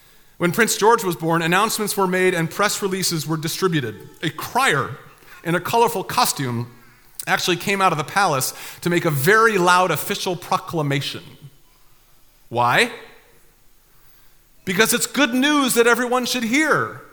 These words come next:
A child has been born. Life will go on. Hope is kindled. Even I did this. A few days after our first son, Mitchell, was born, back in two thousand,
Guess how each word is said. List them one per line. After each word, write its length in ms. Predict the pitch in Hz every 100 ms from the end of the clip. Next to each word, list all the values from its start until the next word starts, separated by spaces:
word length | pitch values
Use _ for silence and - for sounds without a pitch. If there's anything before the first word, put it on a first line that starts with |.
| - -
A 60 |
child 540 | 202 - 185 214 240 226
has 160 | 233
been 180 | - 226
born. 400 | 190 269 262 135
Life 420 | 120 147 208 226
will 120 | 226 226
go 240 | 226 214
on. 280 | 277 240 123
Hope 380 | - 233 247 247
is 140 | 233
kindled. 420 | - 277 262 147
Even 220 | 233 254
I 120 | 269 302
did 220 | 196 151
this. 460 | 127 95 - - - - - _ - _ _ - _ _ - - _ - - _ 170
A 40 |
few 120 | 190
days 200 | 226 208
after 420 | 202 220 - 185 151
our 180 | 160
first 380 | 156 214 214 -
son, 380 | 233 214 113 117
Mitchell, 340 | 180 - 196 139
was 140 | 127
born, 240 | 135 147
back 160 | 127 160
in 80 | 165
two 180 | - 214
thousand, 680 | - 190 180 131 101 120